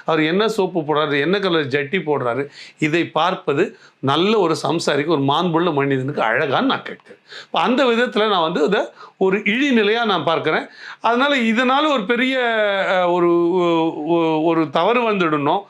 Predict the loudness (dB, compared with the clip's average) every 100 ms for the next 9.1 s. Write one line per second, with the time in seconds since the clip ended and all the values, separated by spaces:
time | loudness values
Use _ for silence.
0 | -20 -20 -12 -2 -2 0 -2 -2 -2 0
1 | 0 0 -2 -2 0 0 0 0 0 0
2 | 2 0 0 0 -2 -2 -2 0 0 0
3 | 0 -2 -10 _ _ _ -20 -14 -2 0
4 | 2 2 0 -2 -2 -2 0 0 -2 0
5 | -2 -4 -2 -2 0 -2 -4 -6 -8 -10
6 | -16 -16 -18 -6 -2 0 0 0 0 0
7 | 0 0 0 0 2 0 0 0 0 0
8 | 2 0 0 0 0 0 0 0 0 0
9 | -2